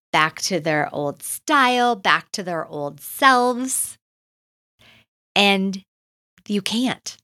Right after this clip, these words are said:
There's no going back. Like, once you're a mom,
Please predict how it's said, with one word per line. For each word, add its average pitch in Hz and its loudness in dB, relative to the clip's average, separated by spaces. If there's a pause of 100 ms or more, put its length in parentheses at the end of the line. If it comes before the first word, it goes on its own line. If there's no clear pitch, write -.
There's 208 0
no 214 6
going 196 2
back. - -2 (640)
Like, 196 0
once 214 4
you're 269 6
a 208 4
mom, 180 2